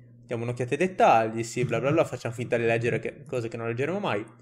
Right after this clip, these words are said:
Sei l'infallibile cerca sporco? Ma questo continua ad insultarci comunque. Ho avuto il tuo contatto da un certo Harper Show. C'è un presunto problema di sporcizia al parco dei gio-, al parco giochi locale.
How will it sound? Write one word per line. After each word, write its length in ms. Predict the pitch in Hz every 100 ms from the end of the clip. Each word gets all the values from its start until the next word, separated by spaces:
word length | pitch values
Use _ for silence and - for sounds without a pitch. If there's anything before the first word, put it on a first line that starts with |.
| _ _ _ -
Sei 200 | - 113
l'infallibile 580 | 120 135 127 135 127 127
cerca 260 | 139 -
sporco? 760 | 131 175 135 - 156 160 - _ -
Ma 80 |
questo 260 | - 214 -
continua 240 | 131 127
ad 80 | 123
insultarci 560 | 123 127 123 107 107 117
comunque. 320 | 110 110 - - - - -
Ho 100 | -
avuto 240 | 127 143 156
il 100 | 135
tuo 220 | - 156
contatto 400 | 131 120 196 208
da 60 | 139
un 100 | 123
certo 260 | 143 -
Harper 360 | 127 208 - -
Show. 440 | - 117 107 107 - - _ _
C'è 140 | - 123
un 180 | 113
presunto 460 | 104 120 120 185 202
problema 340 | 196 123 107
di 60 | 127
sporcizia 640 | - 190 190 123 120 214
al 180 | - -
parco 480 | - 113 110 - 175
dei 180 | 180 185
gio-, 160 | 131
al 160 | 120 151
parco 220 | 180 180
giochi 220 | 151 127
locale. 400 | 143 139 113 107